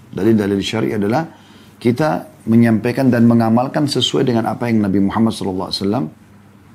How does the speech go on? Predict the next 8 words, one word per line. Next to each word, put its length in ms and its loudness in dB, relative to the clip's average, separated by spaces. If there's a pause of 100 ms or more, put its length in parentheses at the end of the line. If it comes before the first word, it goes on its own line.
(160)
ajarkan. 500 -6 (540)
Per 200 -2
letter-let, 600 0
ya. 140 -10 (1400)
Di 80 -8
sini 160 2
hadisnya 400 4
jelas. 400 -2